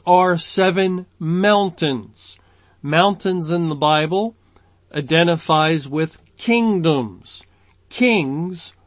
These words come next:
rule over kingdoms. And so verse ten is confirming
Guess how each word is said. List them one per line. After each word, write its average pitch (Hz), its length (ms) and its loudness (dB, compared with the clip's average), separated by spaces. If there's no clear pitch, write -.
rule 180 760 2
over 170 500 0
kingdoms. 185 920 -2
And 151 120 -8
so 147 520 0
verse 156 420 -2
ten 208 220 0
is 156 160 -2
confirming 202 1300 0